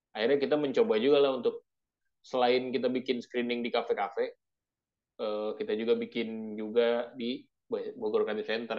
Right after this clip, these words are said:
gitu. Jadi emang kita coba inilah, eh,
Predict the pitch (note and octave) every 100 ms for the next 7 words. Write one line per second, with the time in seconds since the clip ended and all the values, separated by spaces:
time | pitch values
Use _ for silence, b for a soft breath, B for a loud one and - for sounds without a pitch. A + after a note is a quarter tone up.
0 | G#2 G2 - G2+ G#2+ G#2+ G#2 - G2+ G3+
1 | - _ _ _ _ _ _ G2+ G#2+ G#2+
2 | G#2 G#2 G#2 A2 A#2 A2 G#2+ G#2 G2+ G2+
3 | G2+